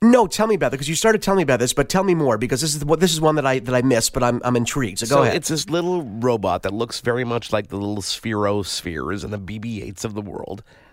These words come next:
Speaker 2: that has embedded cameras and sensors, and it follows you around your home,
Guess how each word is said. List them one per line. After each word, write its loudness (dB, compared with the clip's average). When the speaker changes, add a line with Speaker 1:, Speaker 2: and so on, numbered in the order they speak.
Speaker 2:
that -4
has -2
embedded -4
cameras 0
and -6
sensors, -6
and -2
it -6
follows 0
you 0
around -2
your -2
home, -4